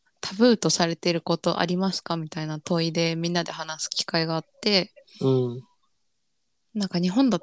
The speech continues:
Speaker 1: たら、なんだろう、性のこととか、
Speaker 2: うん。
Speaker 1: そういうのが出てくるのかなっていう想定で、その一緒に行ってた子が、行ってた日本人の子が、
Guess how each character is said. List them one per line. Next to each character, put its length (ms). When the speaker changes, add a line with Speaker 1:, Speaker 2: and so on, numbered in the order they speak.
Speaker 1:
た 100
ら、 240
な 240
ん 60
だ 120
ろ 220
う、 60
性 300
の 120
こ 160
と 140
と 140
か、 440
Speaker 2:
う 80
ん。 640
Speaker 1:
そ 300
う 40
い 60
う 40
の 140
が 140
出 220
て 140
く 200
る 420
の 80
か 160
な 260
っ 40
て 180
い 180
う 320
想 300
定 220
で、 360
そ 160
の 120
一 40
緒 140
に 160
行 20
っ 40
て 100
た 120
子 140
が、 300
行 120
っ 240
て 120
た 120
日 80
本 180
人 160
の 100
子 160
が、 240